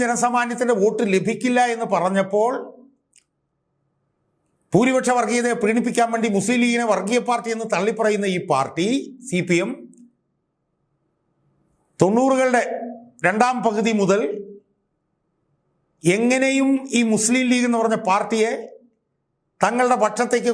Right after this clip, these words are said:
കൊണ്ടുവരാൻ വേണ്ടിയിട്ട് നടത്തിയിട്ടുള്ള നാണം കെട്ട ശ്രമങ്ങളാണ് ഞാൻ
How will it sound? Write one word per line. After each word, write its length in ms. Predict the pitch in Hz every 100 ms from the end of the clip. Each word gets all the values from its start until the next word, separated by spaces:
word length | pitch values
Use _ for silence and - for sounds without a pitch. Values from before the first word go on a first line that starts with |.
| 175
കൊണ്ടുവരാൻ 400 | 220 226 233 226 226
വേണ്ടിയിട്ട് 360 | 226 226 180 220
നടത്തിയിട്ടുള്ള 520 | 196 208 226 226 220 226 196
നാണം 320 | 180 202 226 233
കെട്ട 160 | 226 233 220 - -
ശ്രമങ്ങളാണ് 560 | - 190 226 240 233 233
ഞാൻ 100 | 226